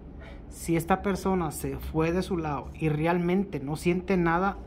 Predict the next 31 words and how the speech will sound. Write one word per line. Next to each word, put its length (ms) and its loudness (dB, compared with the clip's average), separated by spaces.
no 100 0
siente 320 4
nada 320 6
por 180 4
ustedes, 640 4
no 200 6
les 180 4
va 80 8
a 40 4
servir 500 4
este 440 6
ritual, 460 2
¿ok? 240 6
Así 180 2
es 80 2
que 120 0
se 100 4
los 140 4
digo 200 6
para 200 6
que 80 2
lo 100 2
tengan 400 4
bien 300 8
claro. 480 4
Pues 200 4
mi 100 6
gente, 320 2
se 100 2
los 220 2
dejo. 380 6